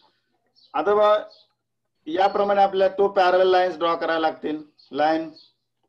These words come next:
या दोन line parallel आहेत, Line एल पॅरलल line एम, एन is a transversal, एन is a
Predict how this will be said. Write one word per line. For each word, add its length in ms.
या 80
दोन 220
line 200
parallel 340
आहेत, 180
Line 280
एल 240
पॅरलल 400
line 220
एम, 300
एन 300
is 200
a 240
transversal, 800
एन 260
is 200
a 180